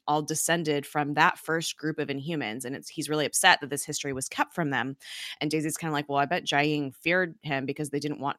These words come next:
someone to try to bring him back," <laughs> at which, I mean, fair. Um, and Lincoln's like, "Okay, give us the ball." And, and he does this, like, bait and switch thing. And he, like, keeps the Terrigenesis crystal from him. And James doesn't get his powers. And he's very upset.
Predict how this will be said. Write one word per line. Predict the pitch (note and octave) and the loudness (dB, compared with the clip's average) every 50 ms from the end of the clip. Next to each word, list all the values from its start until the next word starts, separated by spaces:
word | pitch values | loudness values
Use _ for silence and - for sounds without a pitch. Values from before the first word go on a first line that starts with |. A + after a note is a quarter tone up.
| _ - - | _ -8 -6
someone | - - D#3 D3 | -4 -4 -4 -4
to | D3+ D#3 | -4 -4
try | - E3+ D#3+ | -4 -4 -4
to | D#3 | -2
bring | - - D#3+ E3 | -2 -2 -2 -2
him | E3 D3+ C3+ | -2 -4 -2
back," | - - C3+ B2 G2 - - - - - - - - - D4 - - | 4 4 6 6 6 2 -2 -6 -4 -2 -2 -2 2 0 0 4 8
<laughs> | - C4 C#4+ - - - - - - - - - - | 8 8 8 8 2 -2 0 2 2 2 2 2 -2
at | D3+ B2+ | -4 -2
which, | D3 B2+ - - - - - | -2 0 0 0 -2 -2 -8
I | |
mean, | C3+ A#2 | -12 -12
fair. | C3+ - - E3 C#3+ C#3 D3+ F#3+ - - - - - - - | -4 2 4 4 6 4 2 0 -6 -10 -12 -10 -10 -4 4
Um, | - F3+ E3+ D#3+ C#3+ D3+ D3+ E3 - _ _ _ _ _ _ _ _ _ _ _ _ - - | 6 8 8 8 6 2 0 -4 -6 _ _ _ _ _ _ _ _ _ _ _ _ -4 2
and | F#3 F#3 F#3 F#3 F3+ F3+ F3+ - | 6 8 8 8 8 6 2 0
Lincoln's | - F#3+ F#3+ F#3+ G3+ G3 F3+ F3 F3 E3+ E3 D#3+ - - | 2 2 2 2 2 0 2 2 2 0 -2 -2 0 2
like, | E3 D#3+ D#3 - | 2 2 2 2
"Okay, | F#3+ A3 F#3 D#3 | 0 2 0 2
give | C#3+ D3+ C#3+ | 2 2 2
us | D#3+ D#3 | 2 0
the | - D#3 | 0 0
ball." | D3 D3+ C#3 C3 C3 B2+ A#2+ G2 | 2 4 4 6 6 4 4 2
And, | - D3 C3+ C3 B2+ - - | 0 -2 -4 -6 -10 -6 -4
and | C#3 C#3+ C#3 D3+ | -4 -2 -2 -2
he | D#3+ D3+ | 0 0
does | D#3+ D#3 C3+ | 0 0 2
this, | D3+ D3+ - | 0 0 0
like, | D3+ D3 C#3+ D3 | -2 -4 0 0
bait | E3 C#3+ - | 0 0 0
and | C#3 C#3+ | -2 -4
switch | - - C#3 B2 - - | -2 -2 -2 -4 -4 -4
thing. | - D3 C#3 C3+ C#3 C#3 C3+ | -2 -2 -2 -2 -2 -4 -4
And | C3 D3 | -6 -2
he, | D3 D3+ D3 C#3 | 0 0 0 0
like, | C#3 C3+ - | 0 -2 -4
keeps | - - E3+ D#3 - - - | -4 -2 -2 -2 0 -2 -2
the | - C#3+ C3+ C3+ C3 - | -2 0 -2 -2 -2 -4
Terrigenesis | - D#3+ C#3 B2+ - C3+ C3 C3 - C3+ - - | -4 -6 -6 -6 -6 -6 -6 -6 -4 -4 -4 -4
crystal | - - C3+ - - C3 B2+ B2+ | -4 -4 -4 -4 -4 -4 -4 -4
from | - C3+ C3+ C#3+ | -6 -6 -6 -4
him. | D3+ C3+ C3+ C3+ C3+ | -4 -4 -4 -4 -4
And | C3 C3 C3+ C3+ C3+ C3+ D3 D3 D3+ | -4 -4 -6 -6 -4 -6 -6 -6 -6
James | D#3 - E3 F3 F3+ - | -6 -6 -6 -6 -4 -6
doesn't | E3+ D#3+ E3+ E3 | -6 -6 -8 -8
get | - D#3 | -8 -8
his | D#3+ D#3+ | -8 -8
powers. | - - D3+ C3+ C#3 C#3 C#3 C#3 | -6 -6 -8 -6 -6 -8 -8 -6
And | D#3 D3+ | -6 -8
he's | C#3+ - | -8 -8
very | C#3 C#3 | -10 -12
upset. | D3+ - - - - - - | -8 -8 -8 -8 -8 -10 -12